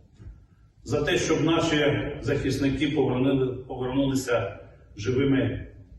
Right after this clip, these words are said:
та неушкодженими в свої домівки, і щоб ми мали змогу разом, разом розбудовувати нашу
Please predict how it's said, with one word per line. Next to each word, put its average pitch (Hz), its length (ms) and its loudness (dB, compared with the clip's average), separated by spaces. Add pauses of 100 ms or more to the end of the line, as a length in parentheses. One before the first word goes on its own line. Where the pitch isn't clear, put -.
(260)
та 117 80 -2
неушкодженими 110 1000 -2 (240)
в - 60 -20
свої 117 200 -4
домівки, 107 800 -4 (600)
і 131 80 -2
щоб 147 260 2
ми 175 80 2
мали 160 320 4
змогу 143 360 2
разом, 156 680 4 (1600)
разом 117 580 0 (2250)
розбудовувати 98 680 -2
нашу - 300 -6